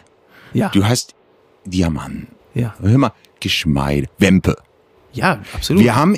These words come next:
Speaker 2: in Berlin den Schokowuppi beim Bäcker.
Speaker 1: Ja, stimmt.
Speaker 2: Und,
Speaker 1: Es ist
Speaker 2: äh,
Speaker 1: aber Kams, ne?
Speaker 2: das
Speaker 1: Kams,
Speaker 2: ist ein
Speaker 1: Schokowuppi ist Kams, ne? Oder? Willst
Speaker 2: Ja,
Speaker 1: du nicht sagen?
Speaker 2: die weiß ich nicht. Keine
Speaker 1: Ja.
Speaker 2: Ahnung. Ich weiß nur, kann Kams sein. Also ist das der mit Gülcan und
Speaker 1: Absolut richtig. Und dem Lambo.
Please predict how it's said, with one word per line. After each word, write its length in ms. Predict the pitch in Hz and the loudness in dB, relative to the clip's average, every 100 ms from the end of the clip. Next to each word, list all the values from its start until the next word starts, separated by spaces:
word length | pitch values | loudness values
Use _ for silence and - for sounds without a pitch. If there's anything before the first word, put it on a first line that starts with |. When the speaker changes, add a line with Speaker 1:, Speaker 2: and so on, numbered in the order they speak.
| - | 2
Speaker 2:
in 220 | 143 151 | 2 4
Berlin 560 | 117 98 95 127 220 - _ - | 4 4 6 6 4 0 _ 0
den 140 | 117 110 | 2 4
Schokowuppi 840 | - 190 127 98 76 90 - 85 67 | 4 4 2 2 -2 -10 -8 -10 -8
beim 180 | 69 | -8
Bäcker. 360 | 69 69 - 277 277 - | -6 -4 0 2 2 0
Speaker 1:
Ja, 380 | 196 214 143 190 - | 0 2 0 -4 -10
stimmt. 240 | - 294 | 0 2
Speaker 2:
Und, 180 | 156 - _ | 2 -4 _
Speaker 1:
Es 120 | - | 2
ist 160 | 127 120 | 2 2
Speaker 2:
äh, 40 | |
Speaker 1:
aber 140 | 202 233 | 0 0
Kams, 420 | - 180 123 - | 0 0 0 -2
ne? 160 | 151 240 | -2 0
Speaker 2:
das 140 | 139 | 2
Speaker 1:
Kams, 180 | 185 240 | 2 2
Speaker 2:
ist 100 | 175 | 2
ein 20 | |
Speaker 1:
Schokowuppi 500 | 160 190 233 185 - | 2 4 4 0 0
ist 220 | 214 190 | 0 -2
Kams, 360 | - 165 110 - | -2 -4 -2 -4
ne? 120 | 175 | -4
Oder? 280 | 214 143 208 - - | 0 0 0 -6 -8
Willst 160 | 107 | 0
Speaker 2:
Ja, 120 | 143 170 | 2 4
Speaker 1:
du 60 | |
nicht 80 | 226 | 4
sagen? 360 | 214 131 113 104 | 4 2 0 -2
Speaker 2:
die 140 | - 170 | 0 2
weiß 300 | 185 185 - | 2 0 0
ich 100 | 135 | 4
nicht. 160 | 120 - | 4 4
Keine 160 | 156 175 | 2 4
Speaker 1:
Ja. 20 | |
Speaker 2:
Ahnung. 120 | 147 - - | 2 -2 0
Ich 160 | 143 135 | 2 4
weiß 180 | 165 | 4
nur, 140 | 156 170 | 4 2
kann 420 | - 117 - 190 | 2 -2 2 2
Kams 320 | - 175 175 | 4 2 2
sein. 340 | - 180 175 104 | 2 4 4 2
Also 260 | 120 120 | 2 2
ist 240 | 127 135 - | 2 0 0
das 160 | 160 | 2
der 280 | - 151 139 | 2 2 2
mit 180 | 127 131 | 2 2
Gülcan 400 | 131 143 185 180 | 4 2 4 0
und 260 | 127 139 - | 0 -2 -4
Speaker 1:
Absolut 360 | - - 117 | -6 -4 -4
richtig. 320 | 120 110 110 - | -4 -4 -6 -2
Und 100 | 147 | 2
dem 120 | 147 | 2
Lambo. 420 | 131 135 117 104 | 2 2 2 0